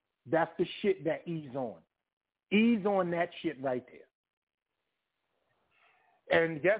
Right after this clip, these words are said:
what? The Atlanta Falcons get their first fucking sack, knock us back sixteen yards, and now it's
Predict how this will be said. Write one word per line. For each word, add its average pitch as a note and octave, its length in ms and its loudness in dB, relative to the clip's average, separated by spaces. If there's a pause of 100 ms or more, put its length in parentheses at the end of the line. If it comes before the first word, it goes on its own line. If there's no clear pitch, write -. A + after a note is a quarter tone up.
what? F#3+ 320 -2 (320)
The D3 140 0
Atlanta F#3+ 380 2 (100)
Falcons G3 520 0 (260)
get D3 180 -6
their C3+ 160 0 (100)
first F#3+ 300 2
fucking C#4 440 0
sack, G3 300 2 (300)
knock E3+ 320 0 (120)
us C#4+ 80 2 (100)
back A3 320 2 (400)
sixteen C#4+ 520 -2
yards, F3 420 2 (240)
and D#3+ 120 -6
now E3 240 0
it's D#3+ 100 -6